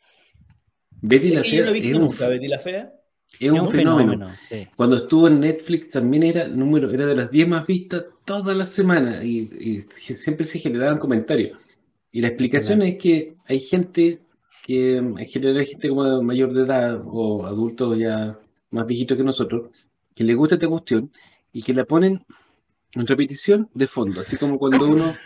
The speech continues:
Speaker 3: <laughs>
Speaker 1: era chico y dejaba la tele prendida para no sentirse solo en la casa, aquí ponen Betty la Fea y la dejan así como dando vueltas. Y eso, claro, pues genera miles de vistas y ponen la cuestión en los primeros lugares del ranking.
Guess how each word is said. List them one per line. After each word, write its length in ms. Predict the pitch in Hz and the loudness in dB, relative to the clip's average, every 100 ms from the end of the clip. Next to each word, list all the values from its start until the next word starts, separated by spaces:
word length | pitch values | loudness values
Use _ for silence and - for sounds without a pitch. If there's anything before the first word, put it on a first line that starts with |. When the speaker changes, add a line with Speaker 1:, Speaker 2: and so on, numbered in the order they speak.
| - | -20
Speaker 3:
<laughs> 220 | - - | -20 -4
Speaker 1:
era 220 | 131 131 | 0 0
chico 220 | - 160 | 0 4
y 60 | 170 | 4
dejaba 240 | 156 156 | 4 2
la 80 | 147 | 2
tele 200 | 143 151 | 2 0
prendida 400 | 139 135 143 170 | 2 0 0 0
para 160 | 165 156 | 0 -2
no 400 | 151 156 151 - | 2 2 0 -4
sentirse 400 | - 143 139 143 | -8 -6 -4 -6
solo 240 | 151 175 180 | -4 -2 0
en 60 | |
la 100 | 185 | 0
casa, 200 | 190 190 | -2 -2
aquí 120 | 170 165 | -4 0
ponen 400 | 156 165 170 - | 2 2 0 -6
Betty 200 | 139 151 | -4 -2
la 100 | 139 | -2
Fea 160 | - | -2
y 40 | 175 | 0
la 80 | 160 | 4
dejan 260 | 151 160 | 2 2
así 180 | 151 - | -4 -4
como 180 | 151 139 | -2 0
dando 260 | 123 135 113 | 2 2 2
vueltas. 320 | 107 92 _ _ _ _ - | -2 -6 _ _ _ _ -2
Y 160 | 117 | 2
eso, 200 | 147 160 | 2 2
claro, 240 | - 151 131 | 0 0 0
pues 140 | 104 | -4
genera 300 | 120 117 123 | 0 2 4
miles 260 | 120 127 131 | 4 4 4
de 80 | 127 | 4
vistas 380 | 127 127 143 139 | 2 0 -2 2
y 380 | 123 120 113 | 2 2 2
ponen 260 | 107 113 113 | 2 0 0
la 100 | 113 | -2
cuestión 280 | 104 - 123 | -4 -4 0
en 120 | 117 | 0
los 280 | 117 107 107 - | 0 -2 -6 -6
primeros 300 | 107 107 117 | -2 0 0
lugares 280 | 113 117 117 | 0 -2 -2
del 200 | 113 110 | -4 -4
ranking. 380 | 127 113 - | -4 -4 -12